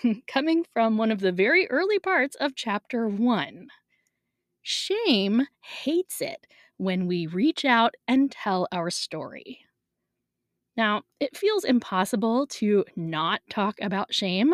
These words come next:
<laughs> when you reference Brené Brown's work, because that research is very much where she got her start. I'm working on a whole presentation geared around shame and guilt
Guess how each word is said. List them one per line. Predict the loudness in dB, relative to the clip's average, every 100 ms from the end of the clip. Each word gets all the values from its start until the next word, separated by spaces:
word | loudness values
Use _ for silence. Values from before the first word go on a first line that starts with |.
| 0
<laughs> | 0
when | 2 4 4
you | 2
reference | 2 0 0 -2 -2
Brené | -2 -2 -2 -4
Brown's | -4 -6 -8 -6
work, | -4 -4 -10 -18 -18 -6
because | -4 -2 -4 0
that | 4 4 4
research | -2 -2 0 0 0 -4 -2
is | -2 0
very | 0 2
much | 2 0 -2
where | -2 0
she | -2 -4
got | -4 -4 -6
her | -8 -10
start. | -8 -8 -8 -10 -14 -20 -20 -20 -20 _ _ _ _ _
I'm | 2 4
working | 4 4 4 2
on | 0
a | -2
whole | 0 0
presentation | 2 0 0 0 -2 -4 -2 2 4
geared | 4 2 2 2 0
around | -2 0 0 0 -2
shame | -6 -4 -2 -2 -2
and | -2
guilt | 0 0 0